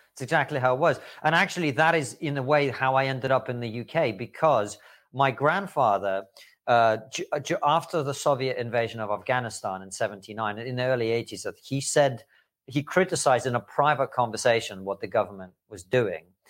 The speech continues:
And one of the people there reported him to the K G B, and they came to his flat, to his apartment. They searched it. They found a radio receiver, uh, that he used to listen to, uh, Voice of America and B B C World Service, uh, all these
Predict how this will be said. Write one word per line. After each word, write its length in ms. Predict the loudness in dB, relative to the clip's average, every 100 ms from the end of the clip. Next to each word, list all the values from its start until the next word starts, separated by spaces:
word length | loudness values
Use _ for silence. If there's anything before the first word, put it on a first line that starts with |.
| _ _ -2
And 240 | -2 2
one 200 | 2 4
of 120 | 2 0
the 100 | -2
people 360 | -2 -2 0
there 240 | 4 4 4
reported 580 | 0 -2 0 0 -2
him 240 | -4 -8 -8
to 140 | -6
the 120 | -6 -4
K 200 | -2 -2
G 180 | -4 -6
B, 400 | -4 -6 -8 -14 _ _ _ -2
and 180 | 0 2
they 140 | 2
came 360 | 0 0 0 -2
to 180 | -2 0
his 260 | 0 -2
flat, 460 | -6 0 4 4 0 -10 -8
to 140 | -4
his 140 | -4
apartment. 500 | -2 2 2 2 -4
They 140 | -2 -2
searched 460 | 2 2 2 -2 -2
it. 80 |
They 100 | -2
found 340 | 0 0 0 0
a 80 | 2
radio 400 | 2 2 2 0
receiver, 600 | -2 -4 -6 -2 -2 -4 _ -20 _ _
uh, 120 | 0 0
that 160 | -2
he 140 | -4 -4
used 240 | -4 -4
to 60 | -2
listen 340 | -2 -4 -10
to, 480 | -6 -2 -2 -4 -4
uh, 180 | -2 0
Voice 280 | 0 -2 -2
of 80 | -4
America 720 | 0 2 2 0 2 4 2
and 100 | 0
B 140 | -6
B 120 | -10
C 220 | -10 -8 -6
World 280 | -4 -4
Service, 580 | 0 2 2 2 -2 -2
uh, 120 | -6
all 180 | -6 -6
these 220 | -8 -10